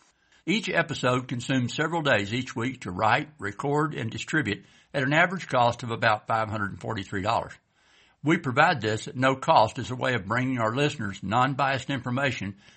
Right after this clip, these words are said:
that is needed to bring control to the screen printing process.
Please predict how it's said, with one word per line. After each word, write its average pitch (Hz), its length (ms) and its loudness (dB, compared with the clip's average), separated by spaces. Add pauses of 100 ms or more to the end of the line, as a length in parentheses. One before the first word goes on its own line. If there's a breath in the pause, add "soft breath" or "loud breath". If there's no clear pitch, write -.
(140 soft breath)
that 123 140 -2
is 127 160 -4
needed 123 320 0
to 120 40 -6
bring 117 240 0
control 123 460 0
to 98 80 -8
the 107 100 -10
screen 107 300 -6
printing 98 220 -6
process. 107 520 0